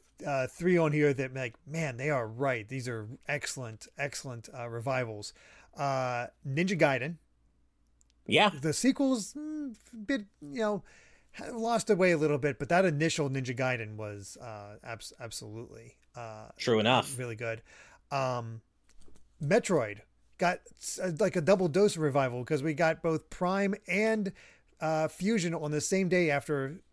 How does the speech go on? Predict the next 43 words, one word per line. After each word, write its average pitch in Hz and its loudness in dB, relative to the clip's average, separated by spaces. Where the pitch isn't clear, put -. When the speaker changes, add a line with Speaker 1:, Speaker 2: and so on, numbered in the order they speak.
Speaker 1:
nothing 196 0
throughout 139 0
the 143 -4
entire 147 0
N 143 -2
sixty-four 139 -4
lifespan. 117 -6
So, 117 -8
man, 131 -4
what 165 8
Speaker 2:
That's 151 6
Speaker 1:
a 123 0
Speaker 2:
true. 117 2
Speaker 1:
revival 131 2
there. 113 -6
Uh, 123 -8
double 139 0
Speaker 2:
Yeah. 143 6
Speaker 1:
dose. - -6
Speaker 2:
'Cause 180 6
I, 175 8
I, 170 4
I 156 4
saw 214 6
Uncle 185 2
Silver, 131 2
uh, 120 -4
our 117 0
friend 123 -4
Uncle 123 -6
Silver 127 0
in 110 2
YouTube 151 0
chat 117 2
asking 120 2
if 110 2
Metroid 135 2
Samus 117 2
Returns 135 2
or 113 0
Dread 113 2
would 190 2
count. 196 8